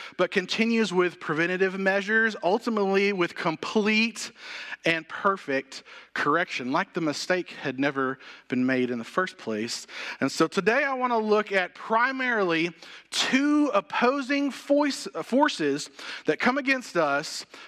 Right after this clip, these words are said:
but are no match for the redemptive work of Christ on the cross. The first one is the law, and the second are the unseen forces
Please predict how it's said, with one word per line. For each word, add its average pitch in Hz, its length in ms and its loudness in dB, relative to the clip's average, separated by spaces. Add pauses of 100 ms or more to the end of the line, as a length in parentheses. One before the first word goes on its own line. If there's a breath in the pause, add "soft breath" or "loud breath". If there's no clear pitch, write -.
but 170 160 4
are 170 120 0
no 214 220 0
match 262 600 0 (220 loud breath)
for 185 160 2
the 180 100 2
redemptive 180 840 0
work 165 380 0
of 147 100 -8
Christ 156 380 0
on 151 100 -4
the 147 80 -6
cross. 220 380 0
The 170 100 -6
first 226 240 0
one 254 120 -2
is 247 120 -2
the 254 120 2
law, 226 520 2 (680 loud breath)
and 185 120 0
the 185 40 0
second 214 440 -2
are 190 140 2
the 175 220 -6
unseen 208 800 0
forces 143 720 0